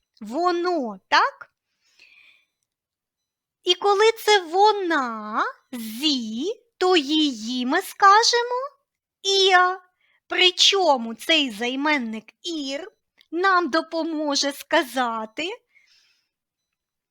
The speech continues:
що це щось, що належить їм, так, коли це зі, вони, і їхній буде також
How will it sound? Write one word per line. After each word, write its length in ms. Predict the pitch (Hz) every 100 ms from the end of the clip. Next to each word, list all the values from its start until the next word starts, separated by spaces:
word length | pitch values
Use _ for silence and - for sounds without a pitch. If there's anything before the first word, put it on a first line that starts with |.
| _ _ _ _ _ _ _ _ -
що 260 | - 339
це 280 | 349 - 403
щось, 640 | 381 - - 403 381 - -
що 180 | - 302
належить 880 | 349 359 370 349 330 294 254 - _ _ _ _ _ -
їм, 920 | 254 262 415 440 381 349 349 359 392 427 _
так, 400 | - 285 269 330
коли 340 | - - 302 330
це 300 | - 320 302
зі, 800 | 240 226 294 294 262 262 349 _
вони, 800 | 254 330 392 359 359 330 339 381 _
і 240 | 294 269 262
їхній 540 | 370 571 571 311 269
буде 340 | 208 233 220
також 640 | 220 - 240 226 220 254